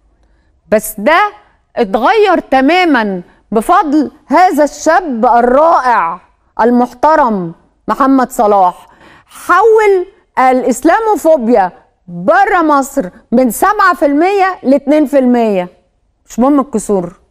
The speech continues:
مش مهم. وقلل نسبة الكراهية ضد المسلمين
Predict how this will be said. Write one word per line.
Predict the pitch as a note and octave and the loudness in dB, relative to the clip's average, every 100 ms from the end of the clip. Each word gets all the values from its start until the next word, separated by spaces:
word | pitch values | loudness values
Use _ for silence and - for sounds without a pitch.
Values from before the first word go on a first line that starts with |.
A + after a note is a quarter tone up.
| _ | _
مش | _ F#3 | _ -6
مهم. | F3 E3 _ _ _ _ _ _ _ _ _ _ _ _ _ _ _ _ _ _ _ _ _ _ _ _ _ _ _ _ _ _ _ _ _ _ _ _ _ | -6 -6 _ _ _ _ _ _ _ _ _ _ _ _ _ _ _ _ _ _ _ _ _ _ _ _ _ _ _ _ _ _ _ _ _ _ _ _ _
وقلل | G#3 B3+ E4+ G#4 A4+ E4 F4+ | -2 0 0 0 0 0 0
نسبة | F4+ C4+ D4+ | 0 -2 -2
الكراهية | D4+ - C#4+ C4+ C4 D4+ E4 F4 F4 - _ _ _ _ _ _ _ - | -2 0 0 2 2 0 2 0 -2 -12 _ _ _ _ _ _ _ -6
ضد | G3+ D4+ B3+ | -2 0 0
المسلمين | D4+ C#4 C4+ C4+ B3+ C4 D4 E4 E4+ | 0 2 0 0 0 2 4 4 2